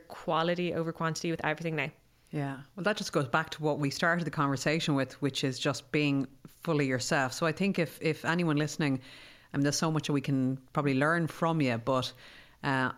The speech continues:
Speaker 2: I would have personally loved to have heard this conversation when I was in my twenties. I think I would have taken so much from it, you know. Uh, shoulda, woulda, coulda. Anyway,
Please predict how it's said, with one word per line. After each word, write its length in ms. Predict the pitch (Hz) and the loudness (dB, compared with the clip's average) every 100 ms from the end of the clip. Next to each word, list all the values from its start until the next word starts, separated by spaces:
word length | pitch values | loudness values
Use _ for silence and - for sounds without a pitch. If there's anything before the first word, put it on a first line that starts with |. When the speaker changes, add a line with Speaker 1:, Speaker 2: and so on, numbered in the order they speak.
| - | 0
Speaker 2:
I 180 | 151 170 | 2 2
would 140 | 156 | 2
have 160 | 147 - | 0 0
personally 440 | 147 127 - 135 | 0 0 0 2
loved 340 | 135 143 139 | 4 2 2
to 60 | - | -2
have 80 | 127 | 0
heard 220 | 139 127 | 0 0
this 120 | 123 | -2
conversation 600 | - 135 123 131 131 - | -2 -2 0 0 -2 0
when 100 | 135 | 0
I 100 | 127 | 0
was 100 | 131 | 0
in 80 | 131 | 0
my 120 | 123 | -2
twenties. 540 | 117 135 127 - 123 - | -2 -2 -2 -4 -4 -4
I 60 | |
think 240 | 123 143 139 | -2 0 0
I 60 | |
would 120 | 127 | 0
have 120 | 127 120 | 0 -4
taken 420 | 135 117 - 101 | -4 -4 -6 -8
so 460 | - - 147 143 | -6 -4 -2 -2
much 260 | 139 127 120 | -2 -2 -4
from 220 | - 135 | -2 0
it, 200 | 123 117 - | -2 -6 -2
you 60 | |
know. 260 | 135 135 143 - - - - - | 0 2 0 -6 -20 -20 -10 -2
Uh, 180 | 127 120 | -2 -2
shoulda, 200 | - 247 | 0 2
woulda, 160 | 156 131 | 2 0
coulda. 240 | 139 117 - - | -2 -4 -4 0
Anyway, 280 | 220 170 | 2 4